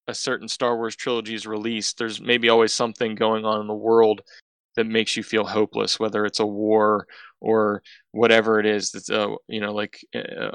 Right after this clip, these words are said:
an external war, an internal war going on inside of you, whatever the war is, there's something that might make you feel hopeless. And I think Star Wars can, can give you hope. And I think hope is mentioned so many times,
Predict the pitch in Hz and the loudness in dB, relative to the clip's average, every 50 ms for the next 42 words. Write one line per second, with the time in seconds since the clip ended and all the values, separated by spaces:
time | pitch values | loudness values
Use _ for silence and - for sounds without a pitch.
0 | - _ _ - 113 110 107 - - - 135 127 123 120 120 117 117 117 120 120 | -12 _ _ -4 -2 -2 -2 0 2 4 6 8 8 6 6 4 4 6 6 8
1 | 117 110 104 110 120 123 117 120 120 117 113 113 110 113 113 110 107 113 110 110 | 6 6 4 2 0 0 2 0 2 2 2 4 4 4 4 4 2 2 0 0
2 | 110 110 110 110 110 104 107 - - 123 117 113 113 110 113 113 113 107 110 110 | 0 0 0 0 0 -2 -2 0 4 4 6 6 4 2 0 -4 -4 -2 0 0
3 | 117 117 113 113 110 107 107 113 110 110 110 113 113 104 101 - 110 107 101 - | 0 0 0 -2 -6 -6 -4 -2 -2 0 2 0 0 -2 -4 -6 -8 -6 -6 -6
4 | - 120 113 110 - 117 113 107 104 107 101 - 110 107 104 101 107 107 - _ | -4 -6 -6 -4 -4 -4 -4 -4 -6 -10 -8 -6 -6 -8 -6 -8 -10 -12 -12 _
5 | 110 104 - - 113 104 104 98 104 107 107 - - 110 104 - - - 113 113 | -16 -16 -8 -4 -2 -2 -2 -2 -2 -4 -4 -2 -2 -4 -4 -4 -4 -4 -4 -4
6 | 110 107 - - - - - - _ _ _ - 110 110 - 127 117 110 110 101 | -6 -8 -14 -18 -20 -20 -20 -20 _ _ _ -4 -4 -2 0 0 0 0 0 -4
7 | - - _ - - - - - 120 113 110 110 104 107 107 107 107 104 - - | -10 -12 _ -6 -4 -2 0 2 4 4 4 4 2 0 -4 -6 -6 -6 -6 -8
8 | - - - 117 107 104 101 101 98 - _ _ _ _ _ _ _ _ _ - | -8 -6 -6 -6 -6 -6 -8 -10 -12 -16 _ _ _ _ _ _ _ _ _ -8
9 | - 113 104 104 107 107 95 104 104 101 - 107 107 107 104 - - 110 107 107 | -6 -4 -2 -2 0 0 0 0 0 0 2 2 4 4 2 2 0 0 2 2
10 | 104 104 104 - - 113 101 - - - 113 113 104 - 113 - - 110 110 104 | 2 2 2 0 -2 -6 -6 -4 -2 2 2 2 2 0 -2 -2 0 0 -2 -2
11 | - - 104 101 - - 110 107 107 107 110 101 110 110 107 107 101 - - 110 | -2 -4 -2 -2 -2 0 0 -2 -2 -4 -6 -4 -2 -2 -2 -2 -4 -2 0 2
12 | 104 101 101 101 98 - - | 2 2 2 2 2 2 2